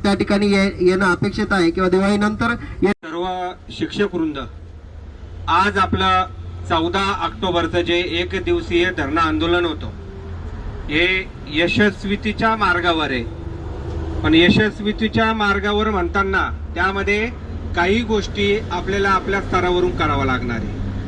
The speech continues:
Speaker 2: जे निवेदन दिलं होतं, त्या निवेदनाला उत्तर देताना त्यांनी असं सांग-, आपल्याला सांगितलंय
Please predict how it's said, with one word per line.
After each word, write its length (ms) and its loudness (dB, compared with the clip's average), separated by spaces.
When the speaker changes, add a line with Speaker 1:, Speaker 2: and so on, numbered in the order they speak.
Speaker 2:
जे 200 6
निवेदन 480 2
दिलं 200 0
होतं, 480 0
त्या 180 2
निवेदनाला 800 2
उत्तर 420 -4
देताना 640 -2
त्यांनी 240 0
असं 280 -2
सांग-, 280 -6
आपल्याला 400 -2
सांगितलंय 640 -2